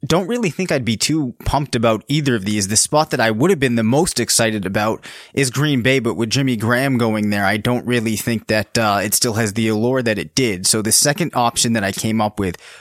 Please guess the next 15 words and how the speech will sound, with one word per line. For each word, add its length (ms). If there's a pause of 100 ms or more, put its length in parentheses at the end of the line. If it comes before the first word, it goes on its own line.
(120)
was 200
Jacksonville. 840 (320)
Naturally, 760 (180)
Dez 360 (600)
has 160
always 800 (380)
had 480 (180)
the 240
younger 360
receiver, 460
Allen 360
Robinson, 540
compared 460
to 80
him. 460